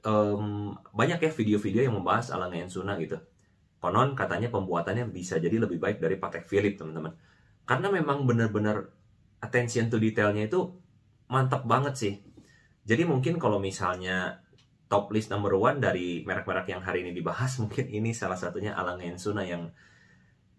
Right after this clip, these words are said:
ke-, kalau di, pengen punya gitu. Eh, walaupun ya kita nggak tahu lah. Eh, sekarang sih jauh dari angan-angan lah untuk memiliki jam seperti ini. Ini terbuat dari white gold ya.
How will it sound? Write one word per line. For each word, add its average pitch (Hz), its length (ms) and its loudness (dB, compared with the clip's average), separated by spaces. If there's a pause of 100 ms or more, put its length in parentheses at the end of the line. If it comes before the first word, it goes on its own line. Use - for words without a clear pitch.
(220)
ke-, - 240 -14
kalau 98 240 4
di, 104 160 2
pengen 101 560 -2
punya 107 320 2
gitu. 90 240 0 (400)
Eh, 85 260 -2
walaupun 92 540 2 (560)
ya 147 480 6 (880)
kita - 240 -4
nggak 87 160 -4
tahu 92 160 0
lah. 82 140 -4 (340)
Eh, 85 160 -2
sekarang 90 400 -2
sih 101 240 -2
jauh 95 240 2
dari 87 400 -2 (240)
angan-angan 92 480 -4
lah 104 140 0 (100)
untuk 90 320 -8
memiliki 85 320 -4
jam 85 160 -4
seperti - 280 -10 (120)
ini. - 40 -12 (1160)
Ini 131 160 2
terbuat 104 240 4
dari 92 160 2
white 95 240 2
gold 98 240 4
ya. 92 80 -2